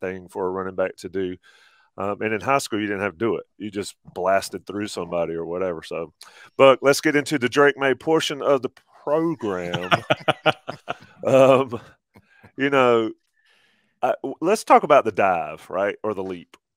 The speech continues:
I said it in the group chat. I love it. I loved seeing that. I mean, that is a guy,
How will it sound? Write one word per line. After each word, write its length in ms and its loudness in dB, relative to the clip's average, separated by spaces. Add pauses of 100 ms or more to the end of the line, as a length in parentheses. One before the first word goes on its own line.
(380)
I 120 0
said 260 -2
it 100 -4
in 120 -6
the 80 -14
group 260 -8
chat. 320 -6 (800)
I 100 -6
love 320 0
it. 100 -16 (720)
I 80 -2
loved 840 0
seeing 680 -12 (200)
that. 340 -8
I 80 -8
mean, 220 -8
that 180 4
is 160 -4
a 60 -2
guy, 480 -2